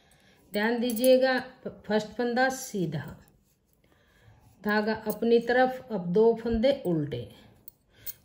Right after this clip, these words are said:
बहुत ही आसान डिजाइन है, इसको आप बॉर्डर के लिए अप्लाई कीजिए और आप इसको पूरे स्वेटर कार्डिगन में डाल लीजिए। दो फंदे उल्टे बनाने के बाद फिर से यहाँ से इस धागे के अंदर सिलाई डाल लेंगे, फंदा बढ़ा लेंगे।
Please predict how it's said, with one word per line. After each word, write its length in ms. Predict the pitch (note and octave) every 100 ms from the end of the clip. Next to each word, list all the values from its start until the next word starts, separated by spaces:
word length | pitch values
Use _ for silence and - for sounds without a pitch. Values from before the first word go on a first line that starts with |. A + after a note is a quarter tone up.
| G3+
बहुत 380 | A3 A3 D4 D4+
ही 80 | D#4+
आसान 420 | - B3 C#4+ C#4 B3
डिजाइन 420 | G#3+ G#3 A#3 C#4
है, 180 | D4+ -
इसको 280 | A#3 - C4
आप 120 | B3+
बॉर्डर 360 | G#3 A3 A#3 C#4
के 120 | C#4
लिए 160 | C4 C4+
अप्लाई 340 | C4 C4 B3+ B3+
कीजिए 500 | B3+ A#3+ A#3+ C4 B3+ -
और 160 | G3+
आप 200 | G3 G3
इसको 260 | G#3 - B3
पूरे 380 | - A#3 A3+ B3
स्वेटर 400 | A#3+ G#3+ F#3+ G#3+
कार्डिगन 480 | G#3+ G#3 F#3+ G3 G3
में 380 | G3+ C4 D#4+ - F#3+
डाल 220 | F3+ D3
लीजिए। 420 | C#3 B2+ - - - _ _ _ - - _
दो 200 | G3+ G#3+ A#3
फंदे 280 | B3+ B3 A#3
उल्टे 340 | A#3 A3+ A#3
बनाने 360 | A3 A3 A#3 A#3+
के 120 | B3
बाद 240 | A3+ B3 A3+
फिर 220 | - F#3+
से 200 | - A#3+
यहाँ 340 | A3+ F#3 F#3+ G#3+
से 160 | -
इस 180 | A3+ A3
धागे 420 | G3 F#3+ F#3 G3
के 100 | G3
अंदर 240 | G#3+ G3 F#3+
सिलाई 280 | - F#3+ F3
डाल 200 | F3 E3+
लेंगे, 300 | F#3+ A3 C4
फंदा 380 | C4 F#3 F#3 C4
बढ़ा 340 | A3+ E3+ E3
लेंगे। 360 | C#3+ C3+ B2+